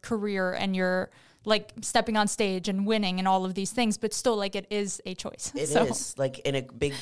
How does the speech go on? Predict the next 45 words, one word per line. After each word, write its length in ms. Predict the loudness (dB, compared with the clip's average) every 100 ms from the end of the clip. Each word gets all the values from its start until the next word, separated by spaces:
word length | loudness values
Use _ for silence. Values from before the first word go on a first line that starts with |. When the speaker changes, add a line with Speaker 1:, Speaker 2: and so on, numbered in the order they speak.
| 0
Speaker 2:
like, 180 | 0 2
a 80 | 0
choice 300 | 2 2 2
that 140 | -2
some 220 | 0 -2
people 320 | -2 -2 -2 0
would 120 | 0
never 300 | 0 2 2
want, 480 | 2 0 0 -2 -6 0
Speaker 1:
Yeah. 160 | 2
Speaker 2:
like, 120 | 2 2
would 140 | -2
never 220 | 0 -2
wanna 220 | -2 -4 -4
choose. 280 | -6 -4
Speaker 1:
Yeah, 180 | -2 -2 -4 _ -6
a 80 |
lot 240 | 4 4 4
of 60 |
people 280 | 0 -4 0
<laughs> 300 | 2 2 2
would 120 | -2 -4
never 460 | -8 -8 -8 -8 -8
want. 140 | -14 -14 _ _ _ _ 0
Speaker 2:
I 120 | 6
burped. 460 | 8 8 6 -4 -6 _ _ _ -12
Speaker 1:
Oh, 80 | -8
no. 180 | -8 -10 -8 4
Speaker 2:
But 140 | 4
you 80 | 6
guys 180 | 6 6
didn't 140 | 0
hear 160 | 0 0
it, 80 | 2
so 80 |
it's 120 | 0 0
okay. 300 | 0 -2 -4
Speaker 1:
<laughs> 380 | -6 -6 -8 4
Speaker 2:
The 100 | 4
next 480 | 6 2 2 0 0
one 400 | 2 4 2 0
is 520 | 0 2 4 4 2 -2
choosing 580 | 0 2 2 0 2 2
something 540 | 2 2 2 2 0
sustainable 1160 | 0 0 0 0 0 2 4 2 4 6 6 4